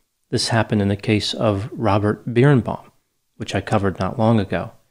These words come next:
Robert did this to his wife and later murdered her. He dumped her body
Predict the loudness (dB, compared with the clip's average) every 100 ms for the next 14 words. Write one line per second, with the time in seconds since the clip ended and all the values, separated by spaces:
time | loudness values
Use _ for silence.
0 | _ _ _ _ _ 2 4 4 2 2
1 | 0 -2 -6 -6 0 2 2 0 -6 -20
2 | _ -6 -2 0 0 -2 -4 -2 2 2
3 | 0 -8 -10 -12 _ _ _ _ _ -2
4 | 0 0 0 0 2 4 2